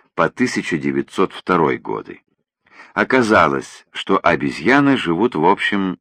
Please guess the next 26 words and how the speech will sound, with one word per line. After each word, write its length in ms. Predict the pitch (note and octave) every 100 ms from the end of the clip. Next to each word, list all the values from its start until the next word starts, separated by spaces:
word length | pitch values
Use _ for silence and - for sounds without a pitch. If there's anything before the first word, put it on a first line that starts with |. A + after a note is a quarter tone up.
| _
недолго. 760 | E2 F#2+ F2+ D#2 A1+ - - - _ _ _ _ - - - - _ _ _ _
Ещё 300 | - - D3
всех 400 | - C#3 D3 A2+
дольше 460 | C3+ D3+ - G2 F#2+
из 180 | E2
числа 400 | - F#2 - F2+
почти 340 | F2 F2 - F2+
двух 320 | D2+ A2 G2+
с 100 | -
половиной 600 | - F#2+ F#2+ G2 G2 F2+
тысяч 560 | - A#2 G2 - C#2+ D2+
обезьян 600 | D2+ D2+ C#2+ A2 A#2 - _ - _ _
прожила 400 | - G2 A2+ C3
там 360 | C3+ C3 C3 A2 _ _ _ _ _
короткохвостая 840 | A#2 A#2 - G#2+ B2+ C3 - B2
мартышка, 760 | B2 B2+ - D3+ A#2+ - - B1+
умершая 480 | D#2 D#2 E2+ - F2+
через 300 | - F#2 E2
одиннадцать 640 | F#2 E2 F2 D#2 - D#2 G2+
лет 200 | A2+ F2+
и 40 |
одиннадцать 600 | E2 D#2+ E2 D2 D#2 -
месяцев 440 | G2 F#2+ - D#2 -
после 300 | E2+ - E2
доставления 880 | E2 - F2 D#2 F2+ G#2 F#2+ F2+ F2
её. 420 | D#2+ D2+ B1